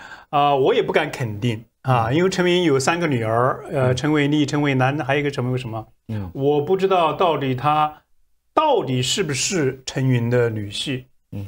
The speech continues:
Speaker 1: 但是当时在北京的政法界，大家实际上都几乎是公认的，就是他是陈家的人了。
Speaker 2: 嗯。
Speaker 1: 到底是女婿还是什么人，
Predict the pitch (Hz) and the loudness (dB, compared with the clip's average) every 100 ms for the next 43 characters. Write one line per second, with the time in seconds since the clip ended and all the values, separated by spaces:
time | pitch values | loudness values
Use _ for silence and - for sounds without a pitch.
0 | - - 214 202 190 175 - 208 214 208 | -8 -2 0 2 2 2 2 0 0 -2
1 | 160 170 185 165 143 127 131 120 135 160 | -2 -2 0 2 2 0 0 -2 -4 -2
2 | 160 139 123 123 127 - 254 180 107 110 | 0 2 2 0 -2 -2 -4 -2 -4 0
3 | 131 117 143 127 117 - 131 139 143 123 | -2 0 2 2 0 -4 -4 -2 0 -2
4 | 117 - _ _ _ _ 165 160 170 185 | -6 -14 _ _ _ _ -2 -2 -2 -2
5 | 160 143 135 175 254 339 262 135 113 104 | -2 -2 -2 0 0 0 0 0 -2 -4
6 | 131 123 120 120 117 120 107 123 117 104 | -2 0 0 0 -2 -8 -2 0 0 -2
7 | 95 107 165 - _ - 131 107 87 262 | -6 -2 -2 -4 _ -6 -2 -2 0 2
8 | 254 214 156 135 185 185 147 131 123 185 | 2 0 -4 -4 -2 -4 -2 -2 0 0
9 | 147 151 139 117 117 143 | 0 -2 -4 -4 -4 -6